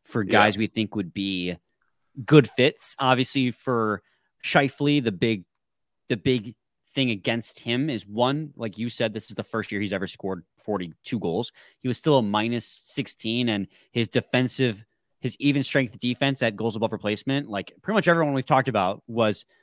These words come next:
Speaker 1: below replacement level, but he made up for it with his insane amount. I think he was still a ninety, ninetieth percentile center in the N H L this year, top ten percent in the N H L,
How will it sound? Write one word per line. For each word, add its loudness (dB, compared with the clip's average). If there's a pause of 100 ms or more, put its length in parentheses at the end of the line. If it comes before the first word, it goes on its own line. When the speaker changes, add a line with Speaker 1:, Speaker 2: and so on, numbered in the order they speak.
(220)
Speaker 1:
below 12
replacement 0
level, -4
but -4
he -6
made -2
up -2
for -4
it -6
with -8
his -6
insane -2
amount. -2 (260)
I -6
think 0
he -2
was 0
still 0
a 2
ninety, -2 (140)
ninetieth 0
percentile -6 (640)
center 2
in -4
the 2
N 2
H -2
L 2
this -6
year, -4
top -8
ten -4
percent -2
in -8
the -2
N -2
H -2
L, -2